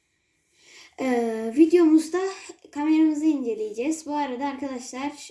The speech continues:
e, beğenmeyi, like atmayı, abone olmayı unutmayın. Ee, bir de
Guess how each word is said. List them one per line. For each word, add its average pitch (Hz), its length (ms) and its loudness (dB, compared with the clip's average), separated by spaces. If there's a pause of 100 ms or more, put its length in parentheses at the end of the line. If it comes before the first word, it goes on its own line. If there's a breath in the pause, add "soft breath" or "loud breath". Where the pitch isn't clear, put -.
e, 214 360 -8
beğenmeyi, 254 520 -2
like 233 340 -10
atmayı, 233 520 -12 (120)
abone 226 300 -6
olmayı 247 380 -6
unutmayın. 233 1000 -6 (720)
Ee, 208 240 -10
bir - 80 -12
de 285 340 -2